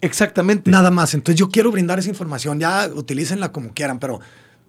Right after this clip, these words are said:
Speaker 2: pero nadie me dijo a mí nada. Yo he tenido que estudiar un chorro y tengo cuarenta y tres años y es, y, y, y, eh, soy, tengo maestría,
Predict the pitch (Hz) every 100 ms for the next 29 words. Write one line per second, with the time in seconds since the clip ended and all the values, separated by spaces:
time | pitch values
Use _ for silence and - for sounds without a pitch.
0 | _ - 135 175 190 160 180 165 160 143
1 | 190 170 147 151 175 175 180 196 170 180
2 | 175 165 214 151 160 180 185 143 139 127
3 | 165 180 185 190 139 139 - 151 139 -
4 | 127 117 - - - - - 170 151 190
5 | 170 135 151 151 151 160 156 127 - 151
6 | 185 127